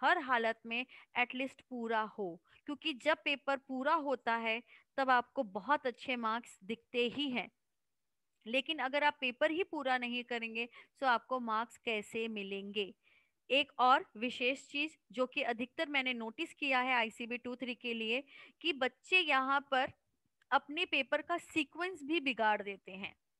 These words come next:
मतलब क्वेश्चन नंबर टू पहले लिखेंगे, क्वेश्चन नंबर फ़ाइव पहले लिख देंगे, क्वेश्चन नंबर वन बाद में लिखेंगे, या कई बच्चे तो यहाँ तक कर देते हैं कि कृतियाँ पहले सारी लिख लेते हैं और बाद में सभी का स्वमत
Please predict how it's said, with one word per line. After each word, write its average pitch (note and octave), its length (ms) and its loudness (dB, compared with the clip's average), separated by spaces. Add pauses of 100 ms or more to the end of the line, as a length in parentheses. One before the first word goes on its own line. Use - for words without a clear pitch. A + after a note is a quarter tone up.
(260)
मतलब C#4 260 0
क्वेश्चन D4 340 -4
नंबर C#4+ 180 -2
टू D#4 200 -8
पहले B3+ 300 4
लिखेंगे, B3+ 420 -2
क्वेश्चन C4 340 -6
नंबर C4 200 -4
फ़ाइव C#4+ 320 0
पहले B3 220 2
लिख A#3 140 -4
देंगे, A#3+ 340 -2
क्वेश्चन - 600 -6
नंबर C#4 220 -2
वन C4+ 200 -2
बाद B3+ 260 4
में D4 120 0
लिखेंगे, B3 560 -4 (320)
या C4+ 280 2
कई E4 160 4
बच्चे E4+ 320 0
तो F4+ 100 -4
यहाँ C#4 400 2
तक E4+ 160 -4
कर C#4 160 2
देते B3+ 260 0
हैं C4 240 0 (340)
कि F#4 80 4
कृतियाँ E4 540 -2
पहले D4+ 360 2
सारी D#4 360 2
लिख C4 260 -4
लेते D#4+ 300 -2
हैं F4+ 320 0 (300)
और F4+ 180 2 (160)
बाद C#4 360 8 (120)
में F#4+ 180 0 (220)
सभी D4 340 2
का F#4+ 220 2
स्वमत D4 480 -2